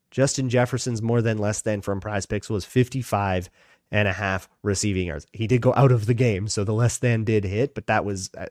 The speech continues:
a lower number than you will find on any other daily fantasy site, I'm pretty sure. Uh, you can find stuff like that at Prize Picks. Just mash all of those up into, uh, one big kind of winner,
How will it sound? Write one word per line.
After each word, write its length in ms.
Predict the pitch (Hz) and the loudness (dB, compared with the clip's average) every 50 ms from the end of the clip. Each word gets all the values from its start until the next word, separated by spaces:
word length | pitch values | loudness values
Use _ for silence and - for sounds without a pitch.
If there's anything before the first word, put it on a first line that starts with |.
| - _ - | -14 _ -8
a 80 | 104 87 | -8 -6
lower 400 | - 104 107 110 110 107 107 101 | -6 -4 -2 0 0 0 0 -2
number 340 | 104 101 95 92 92 90 - - - - _ _ _ | -2 -4 -4 -6 -6 -8 -10 -16 -20 -20 _ _ _
than 240 | 110 113 107 98 101 | 0 0 0 0 0
you 220 | 104 107 110 104 | -2 -2 -2 -2
will 180 | 95 95 92 90 | -2 -2 -2 -4
find 360 | - - - 110 101 101 95 | -4 -4 -2 0 0 0 0
on 120 | 92 92 101 | -2 -2 -2
any 160 | 107 104 101 | -2 -2 -2
other 140 | 95 90 87 | -2 -2 0
daily 240 | 90 92 90 87 | 0 0 0 0
fantasy 380 | - - 95 87 85 82 - 90 | 0 -2 -2 -2 -2 -4 -6 -8
site, 240 | - - 82 82 78 | -6 -4 -4 -4 -4
I'm 120 | 80 80 | -6 -6
pretty 220 | - - 82 78 - | -8 -8 -8 -8 -10
sure. 300 | - - - 73 - - _ _ _ _ _ _ _ _ | -10 -10 -10 -10 -12 -14 _ _ _ _ _ _ _ _
Uh, 300 | - - 98 92 - - | -6 -4 -4 -4 -4 -4
you 220 | - 110 117 120 117 | -4 -2 -2 -2 -2
can 180 | - 123 113 | -2 -4 -6
find 540 | 98 - - 107 101 98 95 92 92 87 - _ _ _ _ _ | -6 -6 -4 -2 -2 -2 -2 -4 -6 -8 -10 _ _ _ _ _
stuff 420 | - - - - 123 110 - - - _ | -10 -6 -2 0 0 0 -2 -4 -10 _
like 420 | 104 110 104 92 92 98 - 110 - | -6 -4 -2 -2 -2 -4 -8 -12 -12
that 580 | - 107 95 107 104 117 151 202 - - - - _ _ _ _ _ _ _ _ _ _ _ _ 107 | -10 -6 -2 0 0 0 0 -2 -4 -10 -16 -20 _ _ _ _ _ _ _ _ _ _ _ _ -6
at 240 | 104 101 101 - - _ _ | -6 -4 -6 -8 -10 _ _
Prize 420 | _ - 110 101 101 107 110 104 - | _ -8 -6 -4 -4 -4 -6 -8 -8
Picks. 300 | - 113 107 - - - | -8 -8 -8 -8 -8 -12
Just 240 | 98 87 - - | -12 -12 -10 -10
mash 280 | 104 98 95 95 92 - - | -8 -8 -6 -8 -8 -10 -8
all 220 | - 104 101 104 107 | -6 -2 -2 -2 -2
of 100 | 98 104 | -2 -2
those 260 | 110 101 98 95 107 | -2 0 0 0 0
up 200 | 117 113 - _ _ _ | 0 0 -2 _ _ _
into, 600 | 127 127 117 110 - - - 107 101 101 101 - - - _ _ _ _ _ | -4 -4 -4 -4 -6 -6 -4 -2 -2 -2 -2 -4 -8 -14 _ _ _ _ _
uh, 220 | 107 107 98 90 95 - | 0 2 2 2 0 0
one 420 | 113 123 131 135 135 135 131 117 | 0 0 2 2 2 2 0 -2
big 480 | 101 - 123 123 117 110 107 123 - _ _ _ _ _ _ _ _ _ _ _ _ _ _ _ _ - | -2 0 2 2 2 0 -2 -6 -10 _ _ _ _ _ _ _ _ _ _ _ _ _ _ _ _ -8
kind 440 | - 123 117 113 117 113 117 113 | -4 -2 0 0 0 -2 -4 -2
of 60 | 120 123 | 2 4
winner, 300 | 135 127 127 123 117 | 4 4 4 0 -2